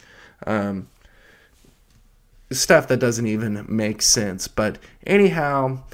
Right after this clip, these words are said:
in what the Seagraves describe as chance, Edward Lansdale would show up to Manila from San Francisco,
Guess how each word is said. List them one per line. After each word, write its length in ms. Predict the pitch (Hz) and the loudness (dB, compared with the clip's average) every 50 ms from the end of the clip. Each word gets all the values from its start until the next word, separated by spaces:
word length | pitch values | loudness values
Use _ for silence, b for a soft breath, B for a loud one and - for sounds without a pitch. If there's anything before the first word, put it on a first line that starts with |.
| b b b b b b b b b b - - | b b b b b b b b b b -10 -2
in 200 | - 139 139 143 | 0 0 2 4
what 180 | 156 165 165 | 2 2 2
the 100 | 165 151 | 0 -6
Seagraves 680 | 135 135 - - - 247 233 196 196 170 170 170 165 165 | -6 -4 -4 -2 0 0 0 2 4 4 4 4 2 0
describe 500 | 151 139 - - 139 127 127 123 117 104 | -4 -6 -2 0 2 2 4 2 2 0
as 300 | - 87 104 107 104 - | 0 -2 -2 -2 -4 -4
chance, 560 | - 123 - 117 107 104 101 95 - - - - _ _ - | -6 -4 -4 -4 -4 -4 -6 -6 -6 -8 -8 -10 _ _ 2
Edward 460 | 123 156 170 170 160 175 180 175 147 | 4 4 4 4 4 4 2 2 2
Lansdale 840 | 135 127 127 127 131 127 127 - - - 104 95 95 101 104 104 | 0 0 0 0 0 -2 -4 -4 -6 -6 -4 -2 -2 -2 -2 -2
would 140 | 101 101 98 | -4 -4 -4
show 340 | - - - 117 107 120 127 | -6 -6 -4 -2 0 2 2
up 160 | 127 123 123 - | 2 2 0 -2
to 100 | - 123 | -4 -2
Manila 480 | 123 131 127 117 107 101 104 104 104 104 | -2 0 0 -2 -2 -2 -2 -2 -2 -2
from 240 | 104 - 104 104 | -4 -6 -6 -6
San 280 | 101 - - 92 101 101 | -6 -6 -6 -6 -8 -8
Francisco, 880 | 95 - 104 104 101 - - 95 95 - - - 98 95 90 90 101 | -8 -8 -8 -8 -8 -6 -6 -6 -6 -6 -6 -6 -6 -4 -4 -4 -6